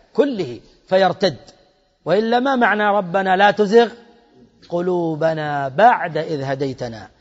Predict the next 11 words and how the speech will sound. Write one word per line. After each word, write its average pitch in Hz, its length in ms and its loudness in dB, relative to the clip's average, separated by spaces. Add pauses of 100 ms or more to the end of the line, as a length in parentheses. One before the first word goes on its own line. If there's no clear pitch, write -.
(320)
وما 269 360 4
معنى 233 360 2
قول 233 320 2
النبي 220 340 -2
صلى 208 280 -2
الله 202 300 0
عليه 185 220 0
وسلم: 180 500 -4
"يا 220 460 0
مقلب 190 600 -2
القلوب 196 560 2